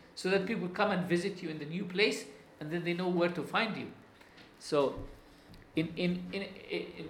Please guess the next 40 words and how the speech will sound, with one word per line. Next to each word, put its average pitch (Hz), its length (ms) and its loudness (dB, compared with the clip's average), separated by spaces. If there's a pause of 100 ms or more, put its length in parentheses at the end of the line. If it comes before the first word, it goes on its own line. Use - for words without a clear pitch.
instead 156 760 10
of 175 340 12
saying, 185 420 2
"Well, 151 280 2
this 180 180 -4
is 175 140 -6
cancelled," 202 560 2 (320)
that's 139 300 -14
only 135 300 -8
the, 120 340 -10
as 131 140 -12
I, 143 40 -8 (120)
as 131 140 -6
I, 131 260 -8
as 135 120 -4
I 131 40 2
was 123 160 -2
saying 147 180 -8
to 120 100 -6
a 117 40 -6
doctor 147 340 -10
yesterday, 139 520 -6 (520)
when 135 140 -8
someone 175 340 -6
comes 180 240 -4
with 143 140 -8
an 135 140 -10
abscess 151 300 -12
in 135 100 -12
his 135 180 -12
foot, 180 320 -10
you 143 140 -10
don't 190 220 -8
chop - 220 -10
the - 100 -12
foot. - 160 -16 (1400)
Isn't 170 300 -6
it? 175 80 -10 (480)
Only 202 260 0
an 147 180 -2